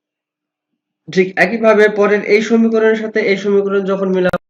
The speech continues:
তখন একটি মাত্র সমাধান পাবো। আবার এখানে মাইনাস ফোর এক্স প্লাস টেন ওয়াই ইকুয়াল ষোলোর সাথে মিলালে এটার সমান সমান হবে, সবগুলোর মান সমান সমান হবে।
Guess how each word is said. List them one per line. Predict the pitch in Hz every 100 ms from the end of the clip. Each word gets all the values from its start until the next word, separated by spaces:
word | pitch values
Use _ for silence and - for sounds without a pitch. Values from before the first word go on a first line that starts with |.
| -
তখন | 185 185 180
একটি | 165 165 - 185
মাত্র | 170 160 156 156
সমাধান | 160 143 147 139
পাবো। | 139 143 185 240 - _ _ _ _ 143
আবার | 147 170
এখানে | 185 196
মাইনাস | 180 175 185 190 -
ফোর | 190 196
এক্স | 214 208 _
প্লাস | - 170 165 170
টেন | 180 180
ওয়াই | 185 185 185
ইকুয়াল | 170 175 170
ষোলোর | 165 175 170 170
সাথে | 180 180
মিলালে | 170 160 160 196
এটার | 170 185 226 - _
সমান | - 196 190
সমান | 190 165 143
হবে, | 127 107
সবগুলোর | 110 151 151 151 170 220 226 _ _ _ _
মান | 143 147
সমান | 143 165 160
সমান | 156 139 135 120
হবে। | 104